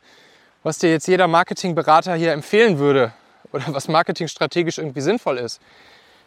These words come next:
Normalerweise heißt es ja immer, ein Thema, eine Zielgruppe, eine Nische. Das ist ja auch das, was ihr von mir häufig hört, wenn es zum Beispiel um so Themen wie Productized Service et cetera geht.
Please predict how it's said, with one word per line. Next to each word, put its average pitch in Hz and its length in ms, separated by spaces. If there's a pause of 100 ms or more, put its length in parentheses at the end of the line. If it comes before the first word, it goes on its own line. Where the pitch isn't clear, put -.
(120)
Normalerweise 165 600
heißt 170 220
es - 100
ja 175 100
immer, 165 360 (440)
ein 175 220
Thema, 175 460
eine 175 300
Zielgruppe, 175 600
eine 175 220
Nische. 180 400
Das 156 140
ist 180 120
ja 156 80
auch 151 80
das, - 180
was 156 140
ihr 151 80
von 147 160
mir 170 240
häufig 143 340
hört, 160 280 (720)
wenn 135 140
es - 80
zum 143 120
Beispiel 131 340
um 123 120
so 120 100
Themen 147 240
wie 135 100
Productized 135 560
Service 151 320
et 131 100
cetera 156 340
geht. 107 260